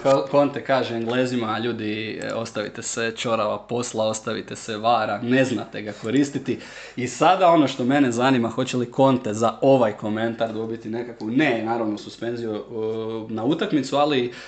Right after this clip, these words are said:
Thomas Tuchel je osim one suspenzije na jednu utakmicu dobio i pec po prstima od, e, od onoga tijela, e, koje vodi suce i kaznu od dvadeset tisuća funti, a ovdje Antonio Conte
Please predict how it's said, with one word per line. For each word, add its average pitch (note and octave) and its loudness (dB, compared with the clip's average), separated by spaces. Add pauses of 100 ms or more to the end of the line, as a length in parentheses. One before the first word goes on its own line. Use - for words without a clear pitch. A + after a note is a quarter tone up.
(100)
Thomas D#3 -4
Tuchel D3 -2
je A#2+ -2
osim B2+ -2
one A2+ -2
suspenzije A#2+ -4
na G#2+ -2
jednu A#2 -4
utakmicu A2+ -8
dobio A#2 0
i G#2 -2 (260)
pec D#3 0
po - -10
prstima B2+ 0
od, A2+ -2
e, A2+ 0 (1120)
od A2+ -6
onoga G#2 -2
tijela, G#2 0
e, G#2+ -6
koje G#2+ -2
vodi A2 -2
suce D#3 -2
i C3 -8
kaznu C3 0
od A2 -4
dvadeset A2+ -4 (120)
tisuća G#2 -10 (160)
funti, E3 0 (440)
a - -4
ovdje D3+ 4
Antonio A#2+ -4
Conte A2+ -2